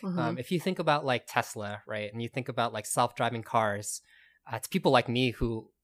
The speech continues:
Speaker 2: build, like, the A I that kind of governs the way that those cars work. And from what I know about myself and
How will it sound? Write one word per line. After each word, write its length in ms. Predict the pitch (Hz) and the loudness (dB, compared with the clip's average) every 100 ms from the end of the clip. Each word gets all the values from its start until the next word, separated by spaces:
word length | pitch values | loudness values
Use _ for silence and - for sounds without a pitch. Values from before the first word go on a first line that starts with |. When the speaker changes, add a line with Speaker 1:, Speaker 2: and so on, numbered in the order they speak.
| - | -2
Speaker 2:
build, 360 | 110 110 107 104 _ _ _ _ _ - | 2 2 0 -6 _ _ _ _ _ -6
like, 220 | 127 107 - | -2 0 -2
the 100 | 131 | 6
A 200 | 135 131 | 10 12
I 420 | 123 123 117 113 104 - | 12 10 8 4 -2 -2
that 220 | 107 107 - | -2 -4 -2
kind 240 | 123 113 | 0 2
of 200 | 107 101 - - _ - | 0 -4 -12 -20 _ 4
governs 640 | 123 127 117 113 - - | 6 8 4 2 -2 -2
the 80 | 120 | -2
way 200 | 113 113 | -2 -2
that 180 | 110 - | -2 -4
those 220 | 107 104 | -4 -4
cars 580 | - - 107 104 101 - - | -4 -2 0 -2 -4 -10 -2
work. 340 | 135 101 - - _ _ _ | 0 0 -6 -20 _ _ _
And 160 | - 135 | 0 2
from 120 | 180 | 6
what 140 | 180 185 | 10 12
I 120 | 170 | 12
know 160 | 165 | 10
about 220 | 165 151 147 | 10 8 4
myself 640 | 123 - 123 180 196 - _ _ | 0 0 0 0 -2 -12 _ _
and 380 | 131 117 113 110 | -2 0 0 -6